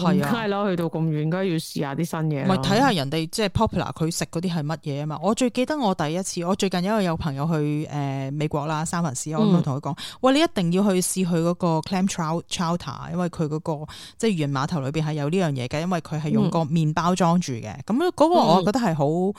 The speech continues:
Speaker 1: 好得意嘅。噉同埋我另外就同佢講，誒，我，我話畀佢聽，我話，啊，其實呢，我，因為嗰次去三藩市，噉佢今次去三藩市，噉我同佢講，我話，其實你知唔知我第一餐呢，我啲朋友呢，介紹我，帶我食啲乜嘢？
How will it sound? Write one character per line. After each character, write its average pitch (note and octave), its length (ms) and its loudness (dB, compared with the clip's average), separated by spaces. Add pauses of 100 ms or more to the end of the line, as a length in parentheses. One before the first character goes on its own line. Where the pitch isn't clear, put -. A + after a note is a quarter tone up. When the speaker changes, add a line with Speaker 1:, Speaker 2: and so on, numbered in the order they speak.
(300)
Speaker 1:
好 F#3+ 120 0
得 G3+ 200 0
意 D#3 260 0
嘅。 D3+ 80 -2
噉 A3+ 80 -2
同 C#4 140 0
埋 D3+ 120 0
我 E3+ 60 4
另 D#3+ 160 2
外 D3 180 0
就 D#3 200 -4
同 D3+ 160 -6
佢 D3+ 160 -4
講， D#3 420 -6 (160)
誒， D3 260 -6 (480)
我， - 80 -10 (240)
我 F#3+ 60 4
話 D#3+ 80 2
畀 F3+ 120 0
佢 G3 40 2
聽， G#3+ 180 -2
我 D3+ 140 0
話， - 120 -4
啊， E3+ 60 -4
其 F#3+ 80 2
實 E3 140 0
呢， G#3+ 240 2
我， D#3+ 160 2 (180)
因 A#3 80 0
為 G#3+ 40 -2
嗰 F#3+ 120 2
次 F3+ 160 0
去 D#3 160 0
三 F3 160 -2
藩 C3 160 -2
市， C#3+ 140 -6
噉 - 100 0
佢 A3+ 160 0
今 G3+ 140 0
次 F3+ 160 2
去 D#3+ 60 4
三 D#3+ 180 0
藩 A#2+ 140 -2
市， - 120 -6 (380)
噉 F4 160 -2
我 F#4 60 6
同 F#3 120 6
佢 D#3+ 80 4
講， E3 140 2
我 G3+ 180 2
話， F3+ 200 4
其 A#3+ 100 2
實 G#3 140 2
你 A3+ 100 4
知 D4+ 100 2
唔 C#4 40 2
知 C4+ 100 4
我 G#3 80 4
第 E3 120 0
一 F#3 80 2
餐 G#3 300 2
呢， G3+ 260 4
我 E3+ 100 2
啲 - 40 4
朋 D3 180 -2
友 A#2+ 140 -2
呢， F3 120 0 (120)
介 E3+ 80 -2
紹 D3 360 -2
我， C3 380 -2
帶 D#3 200 0
我 C#3+ 80 4
食 D3 140 -2
啲 D#3+ 260 -2
乜 D#3 140 0
嘢？ B2+ 240 -6